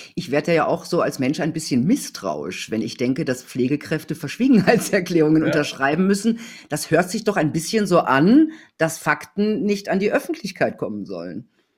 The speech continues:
Speaker 2: Genau so ist es.
Speaker 1: Ja, hm. Ähm, nur by the way, ähm, ist eigentlich die Rechtsprechung, ähm, in Österreich und Deutschland ähnlich generell, was, äh, was das Zivilrecht angeht?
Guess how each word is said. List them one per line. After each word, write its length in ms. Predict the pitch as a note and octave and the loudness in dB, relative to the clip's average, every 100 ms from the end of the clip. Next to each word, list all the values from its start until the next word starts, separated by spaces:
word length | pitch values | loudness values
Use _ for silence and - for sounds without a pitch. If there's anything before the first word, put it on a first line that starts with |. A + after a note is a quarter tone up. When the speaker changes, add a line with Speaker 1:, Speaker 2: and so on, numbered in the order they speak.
| _ | _
Speaker 2:
Genau 420 | D#2+ G2 F#2+ G#2+ | -12 -8 -4 -4
so 160 | A2+ E3 | -2 -2
ist 340 | D#3 D#3+ - | -4 -4 -6
es. 340 | E2+ - - - _ _ _ _ _ _ | -6 -6 -8 -12 _ _ _ _ _ _
Speaker 1:
Ja, 460 | C3 C#3 G#2 G#2 A2 | -10 -6 -4 -4 -8
hm. 380 | A#2+ A#2+ A2 G#2+ - - - D#3+ | -4 -2 -2 -6 -16 -20 -8 0
Ähm, 180 | D#3+ F3 | 0 4
nur 160 | G3 | 4
by 140 | F#3 F#3 | 6 4
the 100 | F3 | 4
way, 320 | A3+ G3+ B2+ | 6 6 4
ähm, 380 | D#3 D3+ D3+ D3 | 4 6 6 4
ist 180 | C#3+ - | 0 -2
eigentlich 300 | E3+ G3+ G#3 | -2 0 -2
die 160 | G3 F3+ | 2 4
Rechtsprechung, 1200 | E3+ C3+ C#3 D#3+ - - F#3+ F#3+ G3+ G3 F#3+ - | 4 0 -2 -4 -10 -8 -4 0 2 2 0 0
ähm, 520 | D3+ D#3 D#3+ D#3 A#2+ - | 0 0 0 -2 -6 -4
in 140 | E3 | -2
Österreich 500 | D3 G3 - F#3+ F#3 | 0 -2 0 -2 -2
und 160 | E3 - | -2 0
Deutschland 480 | C#3 - F#3 F3+ - | -2 -2 -6 -6 -2
ähnlich 680 | C3 D3+ F3+ D#4 - - _ _ _ _ - | -2 0 -2 -4 -6 -20 _ _ _ _ -6
generell, 560 | F3 F3+ F3 G#3+ A3+ | -4 -2 0 0 0
was, 280 | F#3 F3+ - | 0 -4 -6
äh, 420 | B2+ F3 E3+ D3+ | -2 0 2 0
was 640 | B2+ A2 B2 B2 - D3+ - | -2 -8 -10 -10 -6 -8 -6
das 380 | D#3 - D3 _ | -10 -10 -14 _
Zivilrecht 500 | - F3 F3 G3 G3 | -10 -6 -4 -4 -6
angeht? 480 | - F#3+ G#3 D4+ _ | -6 -6 -6 -10 _